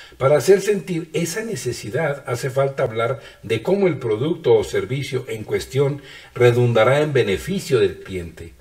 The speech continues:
Una norma de eficiencia en la venta es hablar de lo que se consigue antes de hablar de lo que cuesta la consecución. Así pues, no hablemos del precio, que es lo que el comprador tiene que dar. Hablemos primero de los beneficios, comodidades, etcétera,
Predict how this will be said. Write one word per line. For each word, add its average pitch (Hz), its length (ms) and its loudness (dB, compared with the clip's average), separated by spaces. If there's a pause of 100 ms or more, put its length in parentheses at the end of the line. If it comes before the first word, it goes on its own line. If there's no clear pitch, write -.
(420)
Una 190 200 4
norma 185 340 4
de 135 120 2
eficiencia 127 720 -2
en 104 100 -6
la 101 100 -2
venta 127 360 0
es 143 300 0 (140)
hablar 107 600 -2
de 202 100 0
lo 127 180 0
que - 120 -6
se 101 180 -6
consigue 107 640 -6 (260)
antes 160 520 0
de 160 80 6
hablar 151 420 2
de 160 100 -2
lo 113 160 -2
que - 200 -8
cuesta 117 680 -4
la 117 300 -2
consecución. 123 720 -8 (360)
Así 139 220 -2
pues, - 280 -4 (240)
no 143 100 2
hablemos 165 340 2
del 120 160 0
precio, 143 420 -2
que 147 220 2
es - 180 -2
lo 135 200 0
que 135 80 0
el 117 100 -2
comprador 117 540 -2
tiene 113 280 -8
que 110 140 -4
dar. - 320 -8 (300)
Hablemos 196 500 0
primero 143 540 2
de 120 100 0
los 107 160 -4
beneficios, 101 800 -6
comodidades, 107 880 -6
etcétera, 92 600 -12